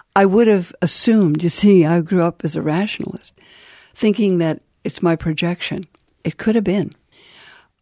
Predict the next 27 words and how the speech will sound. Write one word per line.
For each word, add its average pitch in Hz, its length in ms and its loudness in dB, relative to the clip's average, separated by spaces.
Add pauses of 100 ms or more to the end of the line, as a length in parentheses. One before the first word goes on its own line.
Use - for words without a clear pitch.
I 175 60 2
really 233 340 0
couldn't 226 380 -4
tell 202 260 0
in 156 120 2
that 160 200 -2
moment. 165 400 -2
And 165 180 0
then, 180 300 0
then 202 180 0
I 170 120 0
thought, 156 300 -4 (960)
what 190 240 2
matters 190 600 2
more 185 600 -2 (520)
than 175 420 0 (240)
whether 175 400 0
I'm 165 180 -4
projecting 175 600 -4
it 165 100 -4
or 170 80 -8
whether 180 280 -4
that 175 220 -6
person 180 380 -4
is 156 100 -6
somehow 160 380 -4
present - 560 -6